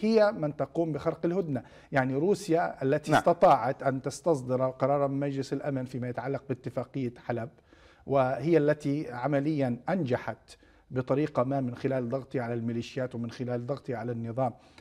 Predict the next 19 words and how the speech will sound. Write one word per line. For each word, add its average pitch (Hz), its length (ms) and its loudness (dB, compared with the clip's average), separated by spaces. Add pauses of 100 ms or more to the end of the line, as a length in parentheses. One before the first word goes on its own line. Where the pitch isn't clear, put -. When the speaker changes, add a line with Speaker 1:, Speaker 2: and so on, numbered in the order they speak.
(140)
Speaker 1:
إنجاح 139 360 4
اتفاقية 135 720 -6
حلب، 127 280 -8 (360)
فهي 196 280 4
بإمكانها 160 800 0
مرة 160 360 -2
أخرى 165 460 -2 (320)
إن 240 200 4
أرادت 202 400 4
حلا 170 300 2
سياسيا. 160 520 -4 (300)
فما، 170 500 2
يعني، 131 360 -4
ما 160 180 2
فائدة 175 520 2
الذهاب 143 440 0
إلى 131 160 0
كازاخستان؟ 131 540 -2
لنفترض 131 520 0